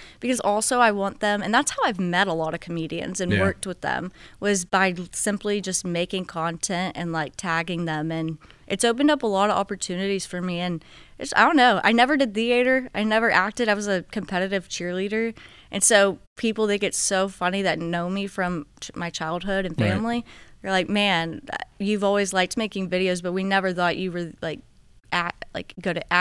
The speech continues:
Speaker 1: acting." And I think
Speaker 2: When
Speaker 1: it's my facial expressions. I don't
Speaker 2: You do good facial expressions, and your eyes can move all over the place.
Speaker 1: Yeah.
Speaker 2: So, yeah, it, you're good at that.
Speaker 1: <laughs>
Speaker 2: It's,
Speaker 1: Yeah.
Speaker 2: I'll watch it back. It's like, "Did her eyes just go crossed?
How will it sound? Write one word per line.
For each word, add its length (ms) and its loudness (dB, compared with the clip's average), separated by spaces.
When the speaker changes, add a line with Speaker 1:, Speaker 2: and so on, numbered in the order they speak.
Speaker 1:
acting." 380 -2
And 80 6
I 40 8
think 100 4
Speaker 2:
When 80 8
Speaker 1:
it's 80 0
my 100 4
facial 440 -2
expressions. 680 -6
I 80 -4
don't 320 -6
Speaker 2:
You 180 8
do 220 6
good 220 6
facial 280 6
expressions, 580 6
and 180 8
your 260 8
eyes 280 6
can 140 2
move 180 8
all 120 10
over 160 10
the 120 6
place. 340 8
Speaker 1:
Yeah. 60 4
Speaker 2:
So, 200 10
yeah, 380 8
it, 240 6
you're 180 8
good 180 10
at 100 2
that. 420 6
Speaker 1:
<laughs> 140 4
Speaker 2:
It's, 200 10
Speaker 1:
Yeah. 180 0
Speaker 2:
I'll 220 8
watch 200 6
it 60 6
back. 140 10
It's 100 4
like, 120 8
"Did 100 8
her 140 12
eyes 180 12
just 140 4
go 100 8
crossed? 520 8